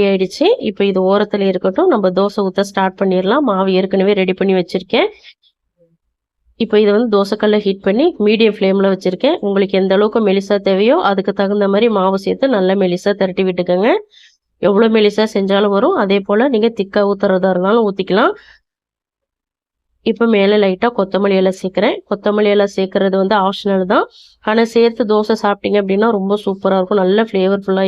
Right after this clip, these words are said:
இருக்கும். இப்ப மேல லைட்டா எண்ணெய் சேர்த்துக்கோங்க. எண்ணெய் சேர்த்துட்டு மீடியம் ஃப்ளேம்ல நல்லா குக் பண்ணிக்கோங்க.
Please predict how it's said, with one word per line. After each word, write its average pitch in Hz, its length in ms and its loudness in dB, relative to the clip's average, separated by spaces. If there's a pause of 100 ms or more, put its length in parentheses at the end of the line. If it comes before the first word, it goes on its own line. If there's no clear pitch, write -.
இருக்கும். 302 280 0 (1120)
இப்ப 262 160 -2 (100)
மேல 202 340 2
லைட்டா 185 260 0 (120)
எண்ணெய் 185 220 0
சேர்த்துக்கோங்க. 190 480 -2 (120)
எண்ணெய் 196 220 0
சேர்த்துட்டு 220 360 -2
மீடியம் 190 240 0
ஃப்ளேம்ல 196 320 0
நல்லா 180 280 0
குக் 190 200 -6
பண்ணிக்கோங்க. 190 400 0